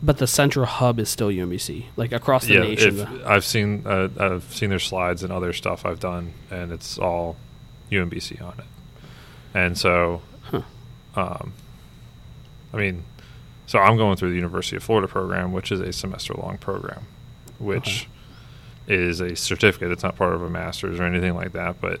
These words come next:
Speaker 2: it can be, you know, a semester type class
Speaker 1: Mm-hmm.
Speaker 2: that you could work into. Here's the critical care portion. Okay, next semester,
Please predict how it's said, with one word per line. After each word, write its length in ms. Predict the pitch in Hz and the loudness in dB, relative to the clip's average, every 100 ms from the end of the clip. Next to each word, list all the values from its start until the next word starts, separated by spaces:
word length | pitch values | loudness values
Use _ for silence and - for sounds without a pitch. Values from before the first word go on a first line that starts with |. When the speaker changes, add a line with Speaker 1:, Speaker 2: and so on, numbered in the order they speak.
| - | -4
Speaker 2:
it 180 | 107 90 | -2 -2
can 320 | - 113 117 | 0 2 2
be, 380 | 95 92 90 85 - - - - | 0 -2 -4 -8 -14 -20 -20 -10
you 80 | 92 | -6
know, 120 | 90 | -4
a 80 | 90 | -2
semester 720 | - 104 92 90 - 92 90 85 - - - - - | -2 -2 -2 -2 0 -2 -2 -8 -16 -20 -20 -20 -12
type 220 | - 87 - | -4 -4 -4
class 560 | - 107 - - - | -2 -2 -2 -8 -2
Speaker 1:
Mm-hmm. 260 | 151 123 117 | 0 2 2
Speaker 2:
that 140 | 107 | 0
you 100 | 98 | -4
could 240 | 95 101 95 - | -4 -4 -4 -10
work 320 | 120 101 98 101 | -2 0 2 0
into. 640 | 98 92 - 92 92 85 - - - - - | -2 -2 0 0 0 -4 -10 -18 -20 -20 -2
Here's 260 | 98 95 90 | 4 4 2
the 80 | |
critical 360 | 92 98 90 92 | -2 -2 -2 -6
care 240 | - 113 | 2 2
portion. 680 | 107 107 98 - 101 95 98 | 2 0 -2 -2 -2 -2 -2
Okay, 400 | 92 92 98 95 92 | -4 -4 -2 -2 -2
next 260 | 92 92 | -4 -4
semester, 760 | - 95 92 - 95 92 92 | -4 -2 -2 -2 -2 -2 -4